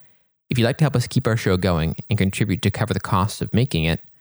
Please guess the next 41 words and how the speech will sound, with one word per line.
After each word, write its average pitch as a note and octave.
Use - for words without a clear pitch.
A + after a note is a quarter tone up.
go G#2+
to F2+
K D3+
O F2+
dash F2+
F G#2+
I F2
dot C3
com F2+
slash G2+
Chem A#2
for G#2+
Your F#2
Life D#2
and G2+
donate G2
the A2
cost A#2
of A2
a A2+
cup -
of F#2+
coffee. -
If A#2
you're A#2+
not F3
able A#2
to F#2+
donate, F2
you A#2
can A#2+
still F3
help D#3+
us D#3
by G2
subscribing A2+
on G2
your E2
favorite G2+
podcast G2
app -